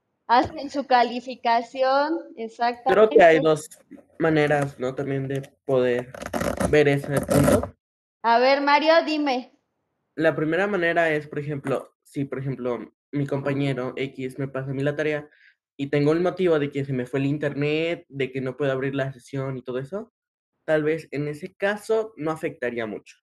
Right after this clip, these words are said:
Speaker 1: Ujú.
Speaker 2: Porque la, la otra persona está siendo amable. En el caso de que por, mm, porque, mm, digamos que no quise entrar a la clase y todo eso,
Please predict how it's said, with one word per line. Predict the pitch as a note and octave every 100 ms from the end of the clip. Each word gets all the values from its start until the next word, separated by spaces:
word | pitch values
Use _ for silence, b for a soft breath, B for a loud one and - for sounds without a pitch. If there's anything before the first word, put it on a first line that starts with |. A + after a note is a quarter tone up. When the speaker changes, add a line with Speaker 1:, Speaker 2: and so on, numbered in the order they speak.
| _ _ _ _ _ -
Speaker 1:
Ujú. | B3+ C4 B3 -
Speaker 2:
Porque | C3 C#3
la, | C3 C3 -
la | C3+
otra | D3+ D#3
persona | D3+ E3
está | D#3+ D3+
siendo | D3 C3+
amable. | B2+ C#3+ C#3+ B2+ - _ _ _ _
En | C3+
el | C#3+ C#3
caso | D3+ D3 D#3
de | C#3
que | C#3+ C#3 - _ _ _ _ _
por, | - C3 B2+ B2+
mm, | B2+ A#2+ B2+ B2
porque, | B2+ A#2+ A#2 A#2 A2+ - A#2+ A#2+ A#2 A#2 A#2 A2 _ _ _ _ _ -
mm, | C#3
digamos | C#3+ C#3+ C#3+ C#3
que | C#3+
no | C#3
quise | D3 D3
entrar | C#3 C#3
a | C#3
la | B2+
clase | B2+ B2+ C#3
y |
todo | C3+
eso, | C3 C3+ D3+